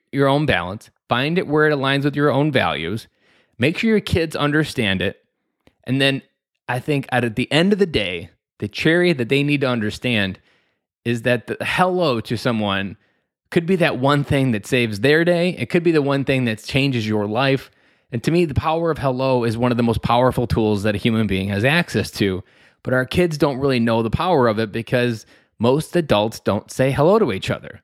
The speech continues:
They'll just walk by each other and not acknowledge each other.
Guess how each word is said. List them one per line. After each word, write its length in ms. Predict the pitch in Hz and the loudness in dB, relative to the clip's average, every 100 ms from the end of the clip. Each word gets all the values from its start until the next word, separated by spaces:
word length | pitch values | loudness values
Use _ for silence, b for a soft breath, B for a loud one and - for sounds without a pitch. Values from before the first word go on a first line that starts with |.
| - | -12
They'll 140 | 110 | -4
just 240 | 120 143 - | 0 -2 -4
walk 520 | - 104 98 107 113 | -20 -14 0 0 2
by 240 | - 113 104 | 0 0 0
each 160 | 95 | 0
other 240 | 90 87 92 | -2 -2 -4
and 100 | 95 | -2
not 220 | 95 98 | -2 -4
acknowledge 600 | 95 104 98 95 95 - | -4 -2 0 0 -4 -8
each 140 | 90 | -8
other. 300 | 78 65 60 | -8 -8 -12